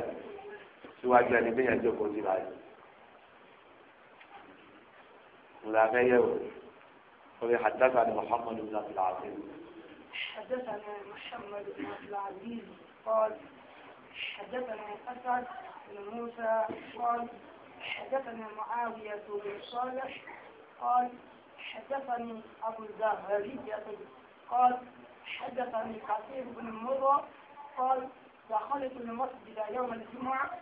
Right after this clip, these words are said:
Speaker 2: فوجدت عوف بن مالك الأشجعي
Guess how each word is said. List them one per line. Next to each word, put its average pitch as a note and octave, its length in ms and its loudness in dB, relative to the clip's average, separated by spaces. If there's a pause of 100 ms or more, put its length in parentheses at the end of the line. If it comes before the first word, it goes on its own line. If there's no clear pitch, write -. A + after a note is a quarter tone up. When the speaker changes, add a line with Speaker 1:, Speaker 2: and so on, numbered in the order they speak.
(540)
Speaker 2:
فوجدت A#3+ 800 -4
عوف C4 300 2
بن A#3+ 220 -4 (180)
مالك C#4+ 380 0 (560)
الأشجعي A#3 800 -2